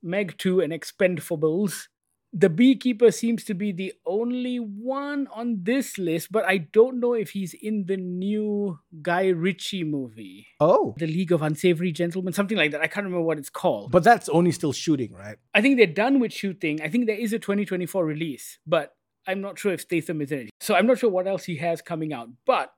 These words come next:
Speaker 1: it's a good way to start twenty twenty-four, I think. The Beekeeper is a lot of fun. There's nothing else in cinemas at the moment, and The Beekeeper is two hours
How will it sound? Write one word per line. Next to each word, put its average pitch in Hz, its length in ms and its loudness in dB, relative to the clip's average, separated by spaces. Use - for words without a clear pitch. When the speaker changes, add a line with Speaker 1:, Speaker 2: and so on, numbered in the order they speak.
Speaker 1:
it's 226 160 2
a 233 60 2
good 302 200 2
way 277 140 4
to 233 80 2
start 226 240 -4
twenty 208 180 -4
twenty-four, 196 420 -2
I 160 120 0
think. 165 460 -6
The 185 160 -2
Beekeeper 214 640 4
is 185 240 -2
a 180 60 -2
lot 190 200 -2
of 185 80 -4
fun. 165 140 -2
There's 170 180 -4
nothing 247 320 -2
else 196 220 -4
in 185 100 -10
cinemas 185 400 -6
at 147 60 -10
the 139 80 -10
moment, 156 400 -10
and 202 180 0
The 202 60 8
Beekeeper 185 840 -2
is 165 180 -4
two 196 300 0
hours 156 480 2